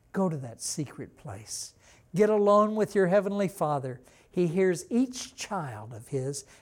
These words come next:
as they speak with him. And he loves you, and he'll show you amazing things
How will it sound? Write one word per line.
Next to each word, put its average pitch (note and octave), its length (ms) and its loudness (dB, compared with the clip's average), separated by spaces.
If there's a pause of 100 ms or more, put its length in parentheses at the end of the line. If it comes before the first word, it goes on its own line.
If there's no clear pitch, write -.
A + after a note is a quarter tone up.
as B2 180 -6
they C#3+ 140 -2
speak - 520 -6
with B2+ 180 -14
him. C#3 180 -14 (560)
And B2 120 -8
he B2 100 -4
loves D#3 380 0
you, F#3+ 200 -4 (600)
and A#2 140 -8
he'll D#3 160 0
show E3 320 -2
you D#3+ 400 0
amazing C3+ 680 -2
things G#2 520 -8